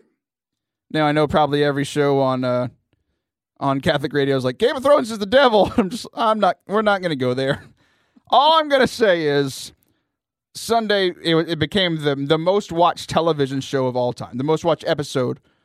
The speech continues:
of all time. And people were tweeting about it. It's the season finale. Think, pick your favorite show. Whether, if you hate Game of Thrones or you're tuning out 'cause I'm talking about Game of Thrones, that's not, I'm not talking about the show. I'm talking about this cultural phenomenon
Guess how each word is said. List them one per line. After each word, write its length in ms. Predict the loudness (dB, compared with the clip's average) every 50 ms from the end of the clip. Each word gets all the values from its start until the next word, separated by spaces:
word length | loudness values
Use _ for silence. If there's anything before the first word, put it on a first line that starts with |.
| _ -20 -8 -4
of 120 | -4 -2 0
all 220 | 2 2 2 2
time. 300 | 0 -2 -8 -8 -10 -14 _ _ _ _ _ _ _ _ _ _ _ _ _ _ _ _ _ -20 -14 -6
And 600 | -2 0 0 2 2 2 2 2 0 -2 -4 -8 -14 _ _ _ _ _ _ _ _ _ _ -6
people 200 | -4 0 2 2
were 80 | 2 2
tweeting 300 | 0 -2 -2 -2 -2 -4
about 220 | -6 -6 -8 -12
it. 60 | -14 -16
It's 100 | -10 -6
the 80 | -6 -6
season 420 | -6 -4 -4 -4 -2 -2 -4 -4
finale. 360 | -4 -2 0 0 0 0 -2
Think, 220 | -4 -4 -4 -4 -6 -6 -6 -6 -4 -2
pick 180 | -2 -2 -2 -2
your 120 | -4 -4
favorite 300 | -2 0 0 0 -2 -4
show. 240 | -4 -6 -6 -4 -2
Whether, 200 | 0 0 2 2
if 180 | 0 0 -2 -2
you 100 | -2 0
hate 200 | 0 0 0 0
Game 180 | -2 -2 -2
of 100 | -2 -2
Thrones 400 | 0 0 2 2 2 0 -2 -2
or 40 | -4
you're 140 | -4 -4 -4
tuning 260 | -2 -2 -2 -2 -2
out 160 | -4 -4 -4
'cause 60 | -6
I'm 60 | -8 -4
talking 160 | -4 -2 -2
about 280 | -2 -4 -4 -6 -6
Game 160 | -4 -4 -4 -4
of 60 | -2
Thrones, 340 | -2 -2 -2 -4 -6 -8 -14 _ _ _ _ _
that's 220 | -6 -6 -6 -4 -2
not, 180 | -2 -2 0 0
I'm 140 | -2 -2 0
not 220 | 0 0 -2 -2
talking 280 | -2 -2 -2 -2 -2 -2
about 160 | -4 -4 -6
the 60 | -8
show. 240 | -10 -12 -12 -14 _ _ _ _ _ _ _ _ _
I'm 80 | -8 -2
talking 200 | 0 0 0 2
about 120 | 0 -2
this 140 | -4 -6 -8
cultural 460 | -2 2 2 2 2 2 0 0 0
phenomenon 640 | 0 -2 -2 0 0 0 0 -2 -4 -8 -10 -10 -12